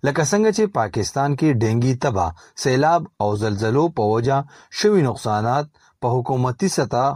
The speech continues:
ښودلې شوي دي. د وبا خورېدو سره سره به هم تاسو دا اورېدلي وي چې په معاشره کې غلط خبرونه، دروغو قصې او غلطي اپواګانې هم خورېدلې دي،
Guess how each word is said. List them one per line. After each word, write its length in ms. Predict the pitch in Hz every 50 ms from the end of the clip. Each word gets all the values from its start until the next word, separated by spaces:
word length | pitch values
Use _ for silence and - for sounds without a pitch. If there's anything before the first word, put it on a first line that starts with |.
| -
ښودلې 420 | - 117 104 104 98 107 104 107 104 -
شوي 220 | - 139 107 92 82 82
دي. 100 | 85 80 80 - _ _ _ - - - - - - 131
د 120 | 143 156
وبا 300 | 156 160 151 175 208 220 214 -
خورېدو 380 | - 131 117 113 117 123 151 165 160 - -
سره 200 | 113 113 131 127 -
سره 220 | 113 95 90 85 85 85 _ _ _ _ _ _ _ -
به 360 | 113 113 110 131 127 120 143
هم 160 | 180 202 190 160 - 131
تاسو 260 | 117 127 127 - 151
دا 220 | 135 113 113 117 127 131 - -
اورېدلي 480 | 107 104 113 123 123 151 143 110 98 87
وي 140 | 90 85 80 82 _ _ _ _ _ _ _ _ -
چې 100 | - 135 127
په 60 | 147 139
معاشره 340 | 143 139 135 120 147 170 185
کې 220 | 180 202 208 180 113
غلط 280 | 107 104 117 139 - - -
خبرونه، 460 | 117 104 98 117 123 139 143 147 151 156 151 _ _ _ _ _ -
دروغو 500 | 107 113 123 131 160 175 180 185 196 185 156 -
قصې 340 | 127 95 - - 123 107 90 80 82 _ _ _ - -
او 60 | 113 117 104
غلطي 360 | 107 127 139 165 156 - 185 - - 110
اپواګانې 600 | - - 107 101 101 95 110 120 127 135 139 147 147 - _ - -
هم 140 | 123 143 156 147 151 -
خورېدلې 560 | 107 101 98 101 104 104 110 123 101 92 85 82
دي، 100 | 90